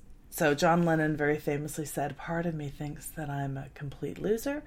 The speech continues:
and the other part of me thinks I'm God Almighty."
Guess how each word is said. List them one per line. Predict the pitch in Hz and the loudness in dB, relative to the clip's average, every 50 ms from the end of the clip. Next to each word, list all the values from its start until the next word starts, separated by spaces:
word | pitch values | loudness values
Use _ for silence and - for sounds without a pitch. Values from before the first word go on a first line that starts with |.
| - - - - - - - | -14 -16 -16 -18 -18 -14 -6
and | - 160 151 | -4 -2 0
the | 143 139 | 0 0
other | 135 143 139 | 0 -2 -4
part | - - 156 147 | -4 -2 -2 -2
of | 147 | 0
me | 147 139 | -2 -2
thinks | - - 151 156 - - | -2 -4 -4 -4 -2 -4
I'm | - 131 127 | -4 -4 -4
God | 127 - 131 147 170 190 208 220 233 247 247 247 254 262 262 262 269 254 | -4 -2 0 2 2 2 0 0 -2 0 0 2 2 2 2 2 4 4
Almighty." | 226 226 240 240 208 180 175 180 175 175 - | 2 2 2 0 0 0 0 0 -2 -6 -10